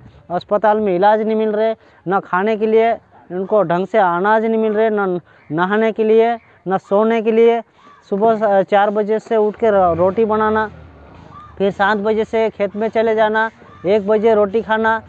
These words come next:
फिर सात बजे घर आना, कभी गाड़ी आ गई तो एक बजे तक गाड़ी भरना।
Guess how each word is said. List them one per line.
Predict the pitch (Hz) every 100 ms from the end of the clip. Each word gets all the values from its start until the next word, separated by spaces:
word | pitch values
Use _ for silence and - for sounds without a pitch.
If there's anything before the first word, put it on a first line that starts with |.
| - - -
फिर | 214 233 240 233 214 196
सात | 220 208 214
बजे | 220 220
घर | 190 208
आना, | 214 220 226
कभी | 208 214
गाड़ी | 170 180 208
आ | 220
गई | 214 226
तो | 220 214
एक | 208 202
बजे | 220 220
तक | 220
गाड़ी | 185 185 214
भरना। | 202 214 214 220